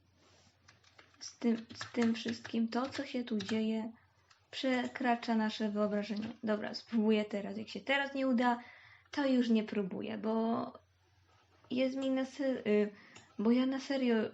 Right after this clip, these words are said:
y, dobra, dam byle jakie zdjęcie. No kurde, nie udało mi się. Udało mi się raz na telefonie, raz.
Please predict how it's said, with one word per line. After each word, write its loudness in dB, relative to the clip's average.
y, 0
dobra, -8
dam 6
byle 10
jakie 2
zdjęcie. -4
No 0
kurde, 12
nie 4
udało 6
mi 2
się. 0
Udało 4
mi -2
się -2
raz 2
na -2
telefonie, 0
raz. 2